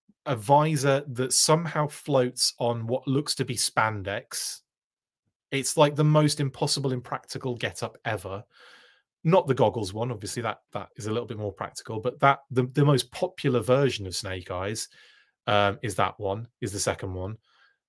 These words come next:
Then Cobra Commander, I mean, where do we start? Um, j-, just with the helmet, I guess. It's, uh, just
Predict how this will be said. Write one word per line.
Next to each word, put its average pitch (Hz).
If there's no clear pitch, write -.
Then 160
Cobra 151
Commander, 127
I 151
mean, 160
where 170
do 156
we 110
start? 95
Um, 123
j-, 147
just 127
with 123
the 131
helmet, 123
I 98
guess. 101
It's, 147
uh, -
just 208